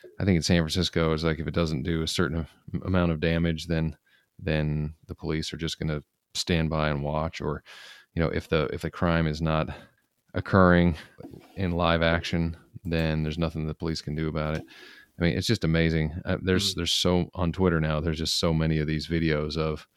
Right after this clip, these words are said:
Speaker 1: guys in black masks just vandalizing. And there was one I was watching the day before yesterday of this guy just vandalizing a police car in,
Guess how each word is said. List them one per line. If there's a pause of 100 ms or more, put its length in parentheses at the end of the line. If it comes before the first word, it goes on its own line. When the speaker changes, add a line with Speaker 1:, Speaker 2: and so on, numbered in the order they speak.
(300)
Speaker 1:
guys
in (320)
black
masks (320)
just (240)
vandalizing.
And (340)
there
was
one
I
was
watching
the
day
before
yesterday
of
this
guy
just
vandalizing
a
police
car (140)
in,